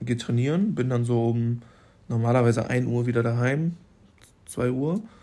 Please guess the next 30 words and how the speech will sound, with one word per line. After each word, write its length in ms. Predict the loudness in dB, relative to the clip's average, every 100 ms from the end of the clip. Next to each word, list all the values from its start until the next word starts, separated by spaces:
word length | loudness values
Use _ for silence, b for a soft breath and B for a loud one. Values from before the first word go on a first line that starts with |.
| B B B -6
Und 120 | 0
dann 140 | 0
sehen 140 | 2 0
wir 60 |
uns 80 | 0
den 80 | -2
ganzen 200 | -2 -2
Tag. 280 | -2 -2 -4 -6
Mary 220 | -2 0 0
ist 120 | 0
dann 200 | -2 -2
meistens 360 | 0 -2 -2 -2
auch 160 | 0
am 200 | 0 0
Arbeiten, 720 | 0 2 2 0 -2 0 0 B B B B 0
aber 540 | 2 6 6 6 2 B B B
kommt 240 | 0 2 2
dann 100 | 2
mal 340 | 4 2 0 -8 _ _ -2
rum 480 | 2 2 0 -2 -4
oder 440 | -4 0 0 -2 -4
wir 140 | -6 -6
chillen 260 | -2 0 0
dann 140 | 0
auch 280 | 2 2 2
und 120 | 0
dann 100 | 0
macht 180 | -2 -4
sie 140 | -2 2
weiter. 560 | 2 2 2 2 0